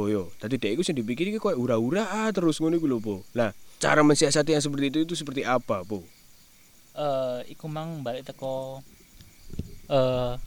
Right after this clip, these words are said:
Speaker 2: ya apa ya, lek misalkan gawe hura-hura iku wis dasarane anjene, Ger.
Speaker 1: Iya.
Speaker 2: Dasarane arek iki main hura-hura anjene.
Speaker 1: Heeh.
Speaker 2: Berhubung aku iki, aku lek hura-hura, aku gawe sok mangan gawe meneh.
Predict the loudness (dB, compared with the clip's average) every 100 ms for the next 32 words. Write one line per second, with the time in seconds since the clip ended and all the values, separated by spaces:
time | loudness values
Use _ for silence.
0 | -10 -2 -2 0 0 0 0 -2 -4 -2
1 | -4 -4 -4 -4 -2 -4 -4 -8 -8 -16
2 | -20 -20 -20 -20 -20 -2 0 2 2 4
3 | 4 6 4 4 0 -2 -6 -6 -8 -8
4 | -14 0 2 2 0 -2 0 0 0 2
5 | 4 4 4 2 0 2 2 2 0 -2
6 | -2 0 0 -2 -10 -16 -4 0 0 -2
7 | -8 -4 -4 -4 -6 -6 -6 -6 -6 -6
8 | -12 -2 0 4 4 4 6 6 6 4
9 | 2 4 4 6 4 4 6 4 4 4
10 | 4 6 6 4 2 -2 -6